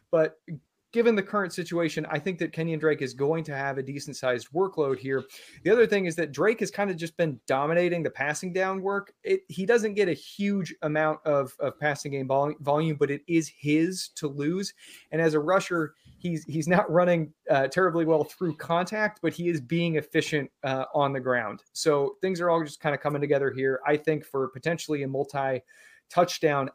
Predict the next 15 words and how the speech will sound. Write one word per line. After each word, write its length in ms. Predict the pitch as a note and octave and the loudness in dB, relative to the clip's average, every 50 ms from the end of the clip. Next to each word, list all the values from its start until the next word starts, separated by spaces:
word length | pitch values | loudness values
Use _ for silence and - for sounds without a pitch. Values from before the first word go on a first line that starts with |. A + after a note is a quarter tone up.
| - | 0
outing 340 | C#3+ D3 D#3 D#3+ D#3+ D#3 D3+ | 4 6 8 8 6 4 2
from 180 | C#3 - C#3+ C3+ | -2 -6 -8 -6
Kenyon 360 | - D#3 D3+ D3 D3 C#3 C3+ | -4 -4 -2 -2 -2 -4 -2
Drake. 440 | C3 C#3 C3+ C3+ C#3 C3+ - - - _ | 0 2 2 2 2 0 -4 -14 -16 _
Um, 460 | - C3+ B2+ B2 B2 B2 A#2+ B2 B2 - _ _ _ _ _ _ _ _ _ _ _ _ _ _ _ - - _ _ _ - | -6 -4 -4 -2 -2 -2 -4 -6 -8 -12 _ _ _ _ _ _ _ _ _ _ _ _ _ _ _ -20 -20 _ _ _ -8
the, 360 | C#3 C#3 D#3 D#3+ D#3+ D#3 D#3 | 4 4 6 6 8 6 6
uh, 360 | C#3+ C#3 C3 C3 B2+ B2+ C3 - _ _ _ | 6 4 4 4 2 2 0 -2 _ _ _
the 160 | D3 D3 C#3 | 2 2 2
Panthers, 720 | C3+ - - G3+ A3+ A3+ A3 F#3+ F3 D#3+ D#3 C#3+ - - - _ _ _ _ _ _ | 2 0 -2 0 0 0 0 0 0 0 -2 -2 -6 -10 -12 _ _ _ _ _ _
so 160 | _ - - D#3 | _ -6 2 4
they 140 | E3 F#3+ | 6 6
are 120 | G#3+ G3+ - | 6 4 4
averaging 460 | F#3 E3+ E3+ E3 D#3+ D#3+ D3 D3 D3 | 2 2 2 2 0 -2 -4 -4 -2
nineteen, 760 | D3 D3 D#3+ F#3 F3+ - - - E3+ D#3+ D#3 D#3 D3+ C#3+ C3 - _ _ _ _ _ _ _ | -2 -2 -2 -2 -4 -10 -8 -4 -4 -4 -2 -4 -4 -6 -8 -10 _ _ _ _ _ _ _
uh, 240 | D3 C3+ C3 C3 | -4 -2 -2 -2